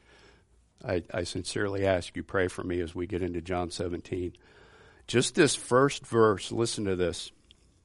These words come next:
Verse one, Jesus spoke these things. He has been speaking from chapter thirteen through sixteen, giving doctrinal truth, instruction,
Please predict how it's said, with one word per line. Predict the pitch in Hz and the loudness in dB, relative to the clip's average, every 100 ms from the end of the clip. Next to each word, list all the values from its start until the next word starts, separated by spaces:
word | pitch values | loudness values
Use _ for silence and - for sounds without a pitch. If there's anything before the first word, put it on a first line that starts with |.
| - - _ | -20 -20 _
Verse | 110 113 - | 0 0 0
one, | 104 98 87 | -2 -2 -2
Jesus | 107 143 170 160 | -2 -2 -2 -4
spoke | - - 127 127 | -2 0 0 -2
these | 104 95 - | -6 -6 -4
things. | 104 90 82 - - _ - _ _ _ _ _ _ _ _ _ _ | -4 -4 -6 -12 -20 _ -20 _ _ _ _ _ _ _ _ _ _
He | - 135 | 0 2
has | 147 135 | 4 2
been | - 113 | 0 0
speaking | - - 135 - 120 101 | -2 -2 -4 0 0 0
from | 95 101 95 - - - | -2 -4 -4 -6 -18 0
chapter | 120 117 110 | 2 4 2
thirteen | 95 123 110 - 131 110 | 0 0 0 -2 -2 -2
through | 101 101 | -2 -4
sixteen, | 90 - 104 - 110 92 | -4 -4 -6 -4 -4 -4
giving | 90 92 104 92 87 _ _ _ _ _ - | -2 -2 0 -2 -6 _ _ _ _ _ 0
doctrinal | 98 - 95 95 | 2 2 -4 -6
truth, | - - 95 87 - - | -8 -6 -4 -4 -6 -10
instruction, | 95 87 - 107 95 - - 80 | -8 -8 -4 -2 -2 -4 -10 -12